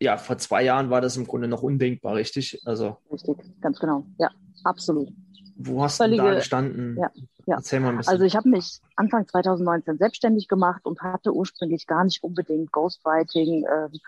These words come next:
Speaker 2: Autorencoaching, sowas auf dem Schirm. Ich habe tatsächlich gestartet als virtuelle Assistenz, habe aber sehr schnell gemerkt, dass das Thema Texten, Schreiben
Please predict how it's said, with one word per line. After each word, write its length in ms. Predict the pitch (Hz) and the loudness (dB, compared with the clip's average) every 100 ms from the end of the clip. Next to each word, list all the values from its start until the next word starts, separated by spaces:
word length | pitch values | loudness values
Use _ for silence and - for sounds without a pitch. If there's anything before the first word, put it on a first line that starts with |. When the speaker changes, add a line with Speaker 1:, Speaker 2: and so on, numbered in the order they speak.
| - - | -14 -4
Speaker 2:
Autorencoaching, 720 | 170 175 165 165 170 160 156 | -2 2 4 4 2 0 0
sowas 240 | 175 170 - | 0 0 -2
auf 160 | 165 | -6
dem 160 | - 175 | -2 -2
Schirm. 520 | - - 196 156 143 - - - | -2 2 4 4 2 -2 -20 -20
Ich 140 | - 190 | -6 -4
habe 120 | 214 | -2
tatsächlich 480 | - - 190 208 170 | -4 -4 -2 -2 -4
gestartet 480 | 165 - 165 - 214 | -6 -6 -6 -4 -2
als 180 | 143 - | -2 -2
virtuelle 440 | 190 - - 165 | -2 2 2 2
Assistenz, 640 | 147 156 - 175 226 285 _ - - - 240 | 0 -6 -8 0 4 4 _ -20 -20 -6 -4
habe 160 | 254 | 0
aber 180 | 208 185 | 2 0
sehr 280 | 165 196 247 | 4 4 4
schnell 300 | - 220 208 | 2 2 2
gemerkt, 460 | 190 175 175 196 - | 0 0 -2 -2 -4
dass 160 | 175 - | -8 -8
das 140 | 175 | -10
Thema 300 | - 175 147 | -4 -2 -2
Texten, 540 | - 165 - - 147 | 0 0 0 -6 -2
Schreiben 800 | 147 - 151 185 190 170 156 147 | -2 0 2 2 2 2 0 -2